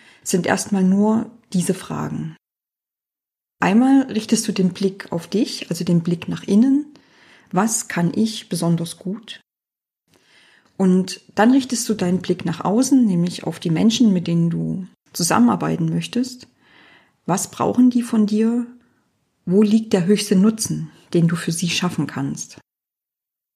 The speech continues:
Mit Blick auf dich. Dahinter verbirgt sich,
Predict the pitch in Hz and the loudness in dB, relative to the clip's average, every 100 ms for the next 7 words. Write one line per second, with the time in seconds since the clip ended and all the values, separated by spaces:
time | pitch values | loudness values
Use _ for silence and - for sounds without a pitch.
0 | _ _ _ - - - - - - _ | _ _ _ -20 -20 -20 -20 -20 -20 _
1 | _ _ _ _ _ _ 226 226 226 233 | _ _ _ _ _ _ 0 2 2 0
2 | 208 202 - 160 - - - _ _ - | -2 -4 -4 -4 -6 -14 -18 _ _ -4
3 | 175 196 226 233 220 208 202 202 - 208 | 2 4 4 2 -2 0 -2 -2 -6 -8
4 | 190 - | -8 -12